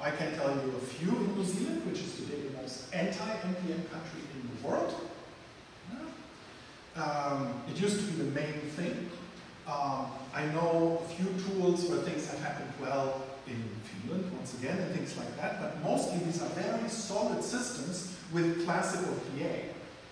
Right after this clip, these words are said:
The ideal paradigm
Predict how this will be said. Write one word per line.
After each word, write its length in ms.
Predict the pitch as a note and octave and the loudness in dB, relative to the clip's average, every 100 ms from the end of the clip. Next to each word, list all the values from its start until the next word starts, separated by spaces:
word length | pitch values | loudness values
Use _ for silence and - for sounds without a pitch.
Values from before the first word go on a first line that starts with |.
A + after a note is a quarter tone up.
| - - - - - - - - | -16 -14 -14 -16 -16 -16 -14 -6
The 140 | - - - - - - - | -4 -4 -6 -10 -12 -14 -4
ideal 580 | - - - C4 F4 F4+ - | 0 2 2 4 6 4 4
paradigm 540 | C4+ B3+ F3+ - - | 2 4 2 2 -2